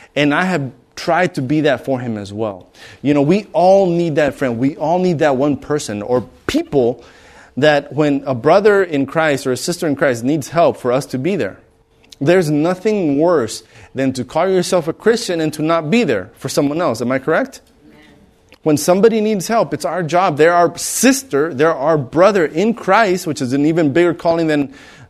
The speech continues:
a paternal or maternal brother or, or sibling. But it is more important to have a, a, a brother in Christ or to be that brother in Christ when someone needs help.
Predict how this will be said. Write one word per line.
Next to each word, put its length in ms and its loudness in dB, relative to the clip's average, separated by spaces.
a 180 6
paternal 520 0
or 60 4
maternal 380 0
brother 460 0
or, 240 0
or 120 -2
sibling. 540 0
But 80 4
it 100 6
is 140 2
more 240 0
important 400 -2
to 100 -4
have 460 -2
a, 200 0
a, 280 0
a 140 2
brother 440 2
in 100 0
Christ 420 -2
or 60 -2
to 120 -8
be 200 0
that 200 2
brother 300 0
in 120 0
Christ 440 -2
when 160 2
someone 460 0
needs 340 0
help. 340 -4